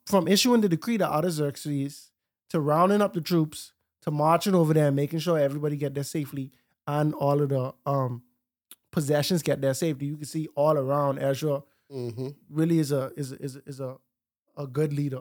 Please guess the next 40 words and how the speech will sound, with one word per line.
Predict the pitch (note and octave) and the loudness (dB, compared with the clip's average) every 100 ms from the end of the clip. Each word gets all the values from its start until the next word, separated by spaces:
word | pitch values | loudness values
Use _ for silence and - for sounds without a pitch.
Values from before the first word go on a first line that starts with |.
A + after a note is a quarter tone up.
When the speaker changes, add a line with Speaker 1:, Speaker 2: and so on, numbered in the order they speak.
| - | -12
Speaker 1:
you | D3 | -14
know | C3 | -12
what | C3 | -12
I'm | B2+ | -10
saying? | C#3 C3 - _ _ _ - | -10 -10 -14 _ _ _ -12
For | |
lack | C3 C3 C3 | -8 -8 -10
of | |
a | B2 | -14
better | B2 | -14
word. | B2+ B2 B2 _ _ _ | -14 -14 -16 _ _ _
Speaker 2:
What | C3+ E3 | -2 2
I, | G4+ F#4+ | 2 0
what | G#3 | -6
I | C#4 | -6
do | G3+ G#3 | -4 -2
like | D3 D3 D3 | 0 0 -2
is, | B2+ - | -6 -4
like, | B2+ A#2+ - _ | -2 -4 -10 _
<clears throat> | _ - F3+ A#2 _ _ _ _ _ _ _ _ - | _ 0 0 0 _ _ _ _ _ _ _ _ -8
we | E3+ | -4
see | G3 G#3+ | -4 2
when | F#3 | 4
they | E3 | 4
get | D3 | 2
to | C#3 | 0
Jerusalem, | C3 B2 B2 C3 C#3 C#4 _ _ _ _ _ _ _ _ _ _ _ | -2 -6 -4 -2 -2 -4 _ _ _ _ _ _ _ _ _ _ _
you | D#3+ E3 | -12 -6
would | F3+ D#3 D3+ | 0 0 0
think | - A3 D3 A#2 - _ _ _ _ _ _ - | 0 4 4 0 -10 _ _ _ _ _ _ -10
the | |
first | B2+ - F#3 D#3+ - | -10 -8 -4 -4 -6
thing | D#3+ | -8
you | C#3 | -6
would | B2 A2 B2+ | -6 -8 -8
do | B2 A#2 | -8 -10
is | A2 | -10
like, | A2+ G#2+ | -10 -2
"All | E3+ | 2
right, | D#3+ C3 A#2 | 4 4 0